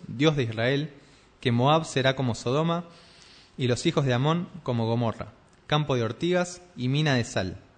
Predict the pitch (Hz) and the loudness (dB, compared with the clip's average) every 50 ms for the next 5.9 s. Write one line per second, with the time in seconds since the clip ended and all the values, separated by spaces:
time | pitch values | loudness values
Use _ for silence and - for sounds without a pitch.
0 | _ _ _ _ _ _ _ _ _ _ - - _ - 127 113 - - 123 117 | _ _ _ _ _ _ _ _ _ _ -20 -20 _ -8 -8 -6 -6 -4 -4 -2
1 | 117 123 139 147 151 147 143 120 117 110 107 123 131 113 - - - - - - | -2 -2 -2 -2 -2 -4 -4 -2 -2 -4 -2 -2 -4 -4 -4 -10 -14 -14 -18 -20
2 | - - - - - - - - - - - - _ _ _ _ _ _ _ _ | -20 -20 -20 -20 -20 -20 -20 -20 -20 -20 -20 -20 _ _ _ _ _ _ _ _
3 | _ _ _ - _ _ _ _ _ _ _ _ _ _ _ - - - - - | _ _ _ -20 _ _ _ _ _ _ _ _ _ _ _ -20 -20 -20 -4 0
4 | 151 175 185 160 135 117 - - 131 110 98 98 - - - - - - - _ | 0 2 2 2 0 0 0 0 -2 -2 -2 -6 -10 -16 -20 -20 -20 -20 -20 _
5 | _ _ _ - 139 131 123 123 123 123 123 123 120 120 120 117 113 | _ _ _ 0 0 2 2 2 0 -2 -2 -4 -4 -6 -6 -8 -10